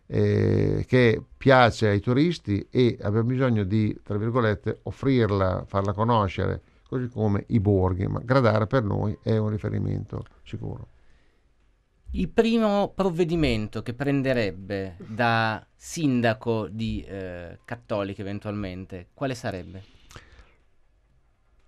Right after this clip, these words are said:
Speaker 1: Siccome noi ci dovremmo insediare a luglio,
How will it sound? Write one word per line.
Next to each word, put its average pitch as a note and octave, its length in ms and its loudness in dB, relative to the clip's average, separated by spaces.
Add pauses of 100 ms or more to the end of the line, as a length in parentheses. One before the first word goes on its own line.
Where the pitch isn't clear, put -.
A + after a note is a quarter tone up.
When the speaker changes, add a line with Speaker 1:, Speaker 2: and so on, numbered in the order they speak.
(100)
Speaker 1:
Siccome C3 420 2
noi B2+ 560 4
ci - 140 -6
dovremmo A2 240 4
insediare A2 300 4
a A#2+ 40 6
luglio, B2 600 4